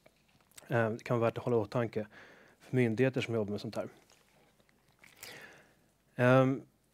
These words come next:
slutligen så tänkte jag säga någonting om juridiska utmaningar. Eh, och det har berörts här tidigare idag, frågor om personuppgifter.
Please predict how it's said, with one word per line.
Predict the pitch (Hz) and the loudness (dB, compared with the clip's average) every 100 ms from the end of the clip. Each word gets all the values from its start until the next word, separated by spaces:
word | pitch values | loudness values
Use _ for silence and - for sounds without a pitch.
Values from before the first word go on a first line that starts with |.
| _ - | _ -12
slutligen | - 165 156 156 165 156 | 0 6 6 6 4 4
så | 143 | 2
tänkte | 147 131 135 | 2 4 4
jag | 123 | 4
säga | 143 127 117 120 | 6 6 6 4
någonting | 120 117 107 113 123 | 2 -2 -2 -2 0
om | 113 120 - _ _ _ | -2 -4 -8 _ _ _
juridiska | - 135 156 180 135 - | 0 4 6 6 6 4
utmaningar. | 113 - 98 101 95 110 - - - _ | 0 0 -6 -6 -12 -16 -20 -20 -20 _
Eh, | 127 107 | -8 -6
och | 113 120 - - | -6 -8 -10 -4
det | 117 | -2
har | 123 | 0
berörts | 131 143 135 | 6 6 6
här | 123 | 2
tidigare | - 127 120 127 | 0 2 2 4
idag, | 117 113 - _ _ - | 4 2 -2 _ _ -20
frågor | - 131 117 113 | -6 0 2 2
om | 110 107 | 2 -2
personuppgifter. | - 123 135 120 117 147 - 127 143 | -6 0 2 2 4 2 4 2 2